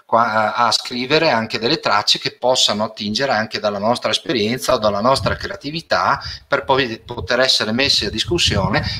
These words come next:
perché l'originalità sarà uno, probabilmente uno dei, eh, degli indicatori della valutazione per quanto riguarda gli iscritti.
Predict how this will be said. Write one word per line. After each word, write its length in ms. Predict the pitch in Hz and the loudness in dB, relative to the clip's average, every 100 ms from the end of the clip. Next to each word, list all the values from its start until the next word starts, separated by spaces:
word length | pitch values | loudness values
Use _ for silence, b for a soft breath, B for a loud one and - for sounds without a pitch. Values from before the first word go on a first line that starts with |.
| - | -2
perché 280 | 120 - 123 | -2 0 2
l'originalità 960 | 156 180 160 131 135 165 196 - 107 | 6 6 4 2 2 2 0 0 2
sarà 380 | - 160 147 160 | 4 4 4 4
uno, 340 | 143 123 123 | 2 0 -2
probabilmente 800 | 135 113 120 139 131 113 104 - | -2 -2 -2 -2 -2 -4 -4 -4
uno 360 | 170 120 120 147 - | -4 -2 -2 -2 -2
dei, 260 | 120 101 B B B B | -2 -2 B B B B
eh, 300 | 107 110 104 | 0 2 2
degli 220 | 120 131 | 0 0
indicatori 640 | 113 107 120 185 131 113 120 | 0 -2 -4 -2 0 0 0
della 200 | 113 101 | -2 -4
valutazione 960 | 104 117 165 - - 98 92 92 92 _ | -4 -6 -6 -6 -4 -4 -4 -8 -10 _
per 160 | - 113 | -6 -2
quanto 240 | 104 98 | -2 -2
riguarda 380 | 98 92 90 95 | -4 -4 -6 -6
gli 100 | 92 | -6
iscritti. 600 | 90 - 78 - - - | -6 -6 -16 -16 -18 -18